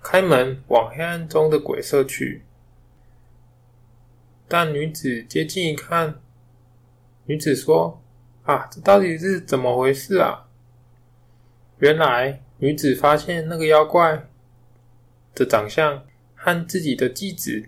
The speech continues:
长得一模一样，而且继子的身体缓缓变得透明，然后消失了。女子的老公从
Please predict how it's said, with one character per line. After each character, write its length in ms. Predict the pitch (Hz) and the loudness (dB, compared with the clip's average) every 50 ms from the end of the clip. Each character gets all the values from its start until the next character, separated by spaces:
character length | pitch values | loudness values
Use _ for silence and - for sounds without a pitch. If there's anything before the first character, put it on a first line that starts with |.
| _ _ - | _ _ -4
长 200 | - 113 107 107 | -4 -4 -2 -2
得 120 | - 143 | -4 -4
一 120 | 185 196 | -2 -4
模 240 | 196 185 170 160 151 | -4 -2 0 2 2
一 140 | 139 123 123 | 2 2 2
样， 360 | 135 147 139 131 117 - - - _ _ _ _ _ _ _ _ _ _ _ _ _ _ | 2 2 4 2 2 0 -6 -14 _ _ _ _ _ _ _ _ _ _ _ _ _ _
而 160 | - - 135 147 | 0 0 0 2
且 400 | 151 - - 127 117 110 - - - | 0 0 0 2 2 0 0 -4 -6
继 160 | - 202 190 | -4 -4 -2
子 160 | - - 139 127 | -2 -2 -2 0
的 100 | 131 147 | 0 0
身 300 | - - 147 151 156 156 | 0 0 -2 -2 -2 -4
体 340 | - - - - - - - _ _ _ _ _ _ _ _ _ _ _ _ _ _ _ _ _ _ _ | -6 -8 -8 -8 -10 -14 -20 _ _ _ _ _ _ _ _ _ _ _ _ _ _ _ _ _ _ _
缓 240 | - 139 151 160 | 2 4 4 4
缓 240 | 165 170 160 - - | 6 4 2 2 2
变 140 | 151 170 165 | 0 0 2
得 100 | 156 143 | 2 0
透 200 | - 160 165 160 | 2 0 -2 -2
明， 360 | 147 131 113 107 104 104 107 - _ _ _ _ _ - | 0 -2 -2 -2 -4 -6 -10 -16 _ _ _ _ _ -10
然 100 | - 113 | -8 -8
后 220 | - - 170 165 151 | -8 -4 -2 -2 0
消 240 | 151 - 156 156 156 | 2 4 4 4 4
失 200 | 156 - 175 175 | 4 0 -4 -2
了。 260 | 170 165 - - - - - - _ _ _ _ _ _ _ - _ _ _ _ _ _ _ _ _ _ _ _ _ _ - - _ _ _ _ _ _ _ | -2 -2 -2 -2 -6 -12 -20 -20 _ _ _ _ _ _ _ -20 _ _ _ _ _ _ _ _ _ _ _ _ _ _ -20 -20 _ _ _ _ _ _ _
女 120 | 135 139 165 | -2 -2 -2
子 160 | 165 - 175 | -2 -2 2
的 160 | 156 151 143 | 4 6 6
老 160 | 131 113 107 | 6 4 4
公 380 | 104 - 151 156 156 160 160 156 | 4 4 4 4 4 2 -4 -4
从 380 | - - 113 117 127 135 135 | 0 2 2 2 2 -2 -8